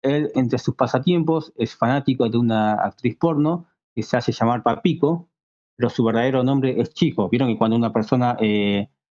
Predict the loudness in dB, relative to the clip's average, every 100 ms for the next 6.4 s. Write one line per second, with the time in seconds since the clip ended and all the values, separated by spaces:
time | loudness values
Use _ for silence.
0 | _ _ _ _ _ _ 0 2 2 2
1 | 0 2 0 0 0 0 0 2 2 0
2 | -2 0 0 0 0 0 0 0 0 -2
3 | 0 0 2 0 -2 -2 0 0 0 0
4 | 0 -2 0 0 2 0 0 0 0 0
5 | 0 2 0 0 0 0 -2 -4 -4 -2
6 | -2 -2 -6